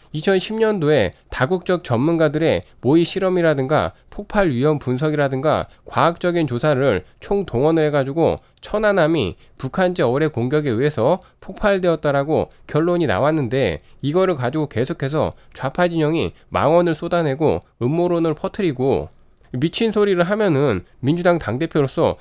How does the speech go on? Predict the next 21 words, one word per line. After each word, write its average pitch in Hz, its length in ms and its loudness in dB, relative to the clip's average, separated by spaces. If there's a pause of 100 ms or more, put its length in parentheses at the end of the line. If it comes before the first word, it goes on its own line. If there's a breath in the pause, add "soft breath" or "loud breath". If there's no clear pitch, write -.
(100 soft breath)
"아, 110 80 0
이런 175 300 2
행동은 175 340 0
올바르지 143 440 0
않다. 113 500 0 (180 soft breath)
국가에서도 165 800 2 (180 soft breath)
북한의 190 440 0
소행이라고 196 580 0
결론을 135 400 2
냈는데 123 480 2 (180 soft breath)
왜 131 140 2
자꾸 180 340 0
음모론이라든가 156 800 0
망언을 131 440 -2
퍼뜨리고 156 500 -4
있는가? 117 460 0 (180 soft breath)
다시 135 260 -4
한번 180 300 0
그런 143 260 -2
일이 139 140 -4
재발하면은 131 720 0